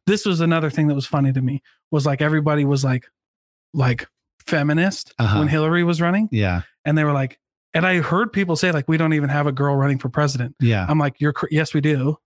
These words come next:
Speaker 2: Yeah.
Speaker 1: We do, actually."
Speaker 2: Yeah.
Speaker 1: And I voted for her.
Speaker 2: Yeah.
Speaker 1: And, like, why isn't this headline news?
Speaker 2: Yeah.
Speaker 1: 'Cause she's not in your party. She's not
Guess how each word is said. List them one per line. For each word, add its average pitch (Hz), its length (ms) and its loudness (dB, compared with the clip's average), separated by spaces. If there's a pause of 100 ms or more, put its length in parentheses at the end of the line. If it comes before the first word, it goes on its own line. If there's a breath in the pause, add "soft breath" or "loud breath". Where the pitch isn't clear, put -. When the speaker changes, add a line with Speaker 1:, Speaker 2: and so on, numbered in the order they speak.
Speaker 2:
Yeah. 113 180 2
Speaker 1:
We 147 80 2
do, 147 300 0 (140)
actually." 139 580 0
Speaker 2:
Yeah. 107 160 2
Speaker 1:
And 156 100 2
I 156 80 2
voted 147 340 0
for 135 180 -2
her. 147 260 0
Speaker 2:
Yeah. 95 320 0
Speaker 1:
And, 156 120 0
like, 151 200 0
why 151 240 0
isn't 165 240 -2
this 254 160 -2
headline 135 320 0
news? - 280 -8 (200)
Speaker 2:
Yeah. 95 220 2 (180)
Speaker 1:
'Cause 180 160 0
she's 185 180 0
not 175 200 2
in 165 100 2
your 151 100 0
party. 175 460 0
She's 139 180 -4
not 147 220 0